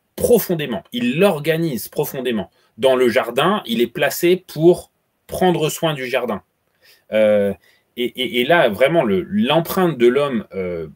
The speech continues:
pour le meilleur et pour le pire, je dirais, est absolument fondamentale. Euh, il, du, l'homme a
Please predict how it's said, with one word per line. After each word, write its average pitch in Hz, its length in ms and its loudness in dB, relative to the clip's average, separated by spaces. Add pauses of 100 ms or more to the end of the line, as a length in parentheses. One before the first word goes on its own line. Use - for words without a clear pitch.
(140)
pour 135 160 -2
le 131 100 4
meilleur 127 320 0
et 104 80 -2
pour 113 160 -4
le 135 120 0
pire, 220 200 -2
je 123 80 -6
dirais, 135 380 0
est - 80 2
absolument 165 520 0
fondamentale. 165 720 0 (400)
Euh, 101 520 0 (480)
il, 117 180 -14
du, 113 320 -12
l'homme 165 240 4
a 117 140 -2